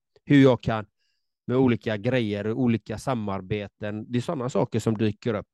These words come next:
Och det är fullt omöjligt nästan för mig att komma på de här idéerna om jag är igång. Alltså, det, då kommer inte de här vackra, fina, grymma idéerna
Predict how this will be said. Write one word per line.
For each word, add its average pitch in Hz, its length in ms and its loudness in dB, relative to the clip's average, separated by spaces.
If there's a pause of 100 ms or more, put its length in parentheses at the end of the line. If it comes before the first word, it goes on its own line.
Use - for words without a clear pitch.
(320)
Och 120 340 -2 (1000)
det 143 480 2 (360)
är 147 280 0 (640)
fullt - 580 0 (240)
omöjligt 139 480 2
nästan 131 280 -6
för 117 100 -8
mig 101 360 -6 (420)
att - 160 -4
komma 123 240 2
på 139 220 6
de 120 120 2
här 127 100 2
idéerna 110 680 0
om 113 240 0
jag 110 160 0
är 107 160 0
igång. 104 440 0 (1400)
Alltså, 113 240 -10
det, 127 140 -2
då 135 160 -4
kommer 147 340 4
inte 165 180 -2
de 135 100 -4
här 127 160 -4
vackra, 110 520 -8
fina, 110 400 -2
grymma 107 380 0
idéerna 101 500 -6